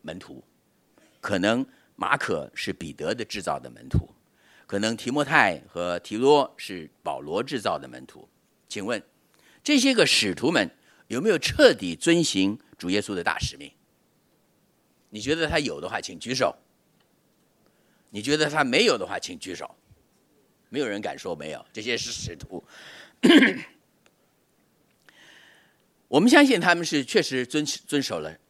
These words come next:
主耶稣的大使命，因为整个的罗马帝国都被他们搞得几-，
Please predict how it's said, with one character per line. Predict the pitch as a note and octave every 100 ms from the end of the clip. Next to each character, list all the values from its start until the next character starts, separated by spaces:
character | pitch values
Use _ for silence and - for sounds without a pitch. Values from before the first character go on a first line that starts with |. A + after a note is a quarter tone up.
| _ -
主 | - F2
耶 | F#2+
稣 | -
的 | F#2 F2
大 | D#2+
使 | - C#2
命， | C#2 C#2+ -
因 | B2+
为 | A2+ F#2 _ _ _ _ -
整 | A2+ G#2+
个 | F3 C3+
的 | F#2+ - _
罗 | D#3
马 | D3 F2+
帝 | F3 B2
国 | F2+ E2+
都 | G2+
被 | F2 F#2
他 | F2+
们 | F#2
搞 | D2 C#2
得 | D#2+ E2 _ _ _
几-， | -